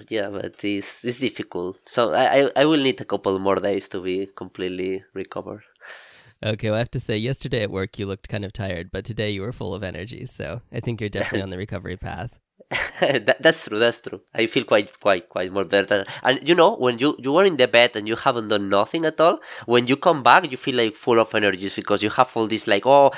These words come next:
Speaker 1: I waste a couple of days, three days just, uh, in the bed, and I want to do everything I didn't do before." So, yeah, I, I feel energetic, but I am still, like, ninety percent, so. <laughs>
Speaker 2: <laughs>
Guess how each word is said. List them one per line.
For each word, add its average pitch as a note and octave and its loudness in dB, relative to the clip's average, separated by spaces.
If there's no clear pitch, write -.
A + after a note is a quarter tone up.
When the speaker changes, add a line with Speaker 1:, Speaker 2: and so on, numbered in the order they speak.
Speaker 1:
I A#2+ 8
waste C3 6
a D3+ 0
couple A#2+ 0
of G#2+ 0
days, C3 2
three A#2 0
days B2 4
just, A2 0
uh, A2 2
in A2 -2
the G#2 4
bed, C3+ 6
and G#2+ 2
I A2 6
want A#2+ 2
to - -10
do A2 -4
everything A#2 0
I G#2 0
didn't G2 -2
do F#2+ -2
before." G2 -4
So, F#2+ -6
yeah, C3 6
I, B2 6
I A#2+ 2
feel D3+ 4
energetic, B2+ 6
but A#2 2
I A#2 6
am B2 6
still, A#2+ 2
like, G#2 4
ninety A#2 2
percent, G2 0
so. G2+ -10
<laughs> - -12
Speaker 2:
<laughs> D3 -2